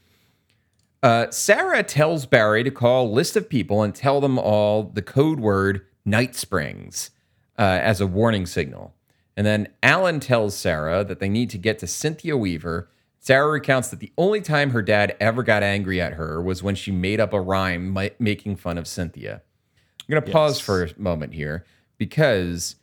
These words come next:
Speaker 1: if you're thinking that the Night Springs thing is gonna come around and pay off in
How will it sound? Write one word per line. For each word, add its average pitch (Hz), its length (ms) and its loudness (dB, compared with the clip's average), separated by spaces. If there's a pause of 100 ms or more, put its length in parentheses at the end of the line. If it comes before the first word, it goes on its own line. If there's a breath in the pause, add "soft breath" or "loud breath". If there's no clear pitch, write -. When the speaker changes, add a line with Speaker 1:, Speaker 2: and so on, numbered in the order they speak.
(880)
Speaker 1:
if 113 160 2
you're 117 180 4 (240)
thinking 113 720 0
that 107 220 2
the 101 60 -2
Night 113 360 0
Springs 95 540 -2
thing 82 460 -2
is 90 120 -10
gonna 92 200 -2
come 143 360 -2
around 107 760 0 (340)
and 101 240 0
pay 127 260 2
off 113 380 2
in 95 160 0